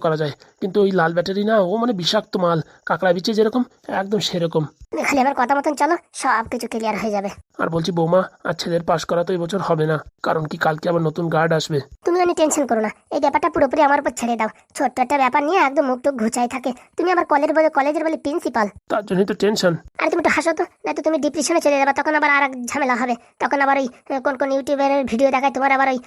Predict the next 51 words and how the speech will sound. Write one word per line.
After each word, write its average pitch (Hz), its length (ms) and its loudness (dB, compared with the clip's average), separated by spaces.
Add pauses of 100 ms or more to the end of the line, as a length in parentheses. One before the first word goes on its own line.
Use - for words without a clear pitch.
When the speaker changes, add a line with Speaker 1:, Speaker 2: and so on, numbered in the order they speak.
(240)
Speaker 2:
ডিপ্রেশনেতে 254 520 -2
বের 247 160 0
করতে 262 260 0
হবে। 233 140 0 (340)
Speaker 1:
না, 165 140 4
না 180 140 2
গিন্নি, 143 200 -2 (320)
এই 180 100 -2
ঝামেলাটা 165 360 0
মিটে 175 220 0
গেলে 208 140 4 (320)
আমি 196 180 0
আবার 202 160 2
আগের 170 180 -2
মতন 165 240 -2
হয়ে 160 180 2
যাব। 143 100 -2 (400)
Speaker 2:
মাত্র 240 240 0 (120)
একটা 240 220 -4
সপ্তাহ 247 280 -2
সময় 202 240 -2
দাও, 190 100 -6 (240)
বুঝতে 240 240 -4
পারিস? 311 180 -2 (420)
Speaker 1:
বলছি 175 160 -4 (140)
এক 160 100 -2
সপ্তাহের 185 280 -2
ভিতরে 170 240 0
যদি 180 140 2
ওরা 185 200 4
জানাই 170 240 2
দেয় 185 160 -2
তখন? 208 180 0 (340)
Speaker 2:
সে 285 180 2
বুদ্ধি 247 180 0
আমার 277 200 2
ভাবা 233 220 2
হয়ে 240 200 2
গেছে। 220 160 -4 (220)
Speaker 1:
কি 202 160 0
বুদ্ধি? 151 220 2 (600)
Speaker 2:
প্রথমত 320 340 2
ওরা 320 180 4
দোষ 269 180 2
করেছে, 247 240 0 (320)
তোমার 285 220 2
লাইব্রেরি 269 300 2
রুমে 277 240 2
ক্যামেরা 247 280 2
লাগাইছে, 233 320 -2
তোমার 269 200 2